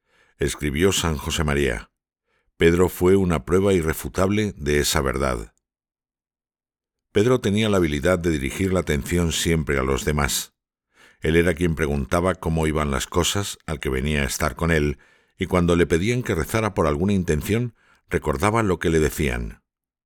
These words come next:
En una ocasión, una enfermera tuvo que venir a ayudarle porque había vomitado. A pesar de sentirse muy mal, Pedro le reconoció enseguida y le preguntó por los exámenes de su hijo que tanto le habían preocupado en su conversación anterior.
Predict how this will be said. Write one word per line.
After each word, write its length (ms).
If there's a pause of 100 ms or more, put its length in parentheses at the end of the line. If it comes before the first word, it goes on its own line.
(360)
En 120
una 220
ocasión, 720
una 160
enfermera 520
tuvo 300
que 80
venir 280
a 40
ayudarle 500
porque 340
había 300
vomitado. 720 (600)
A 100
pesar 320
de 80
sentirse 580
muy 180
mal, 360 (340)
Pedro 320
le 160
reconoció 540
enseguida 640
y 80
le 140
preguntó 580
por 120
los 200
exámenes 560
de 100
su 160
hijo 320 (260)
que 140
tanto 320
le 140
habían 340
preocupado 720 (220)
en 140
su 200
conversación 640
anterior. 600